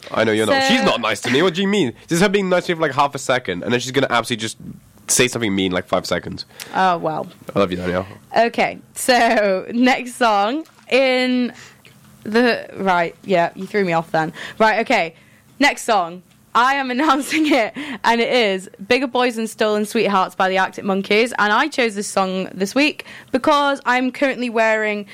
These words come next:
Speaker 2: an Arctic Monkeys t-shirt, and it is, uh, it has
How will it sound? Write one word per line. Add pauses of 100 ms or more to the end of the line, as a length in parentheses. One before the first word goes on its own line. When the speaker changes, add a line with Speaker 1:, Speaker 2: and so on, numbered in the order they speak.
(140)
Speaker 2:
an
Arctic
Monkeys
t-shirt, (320)
and
it
is,
uh,
it
has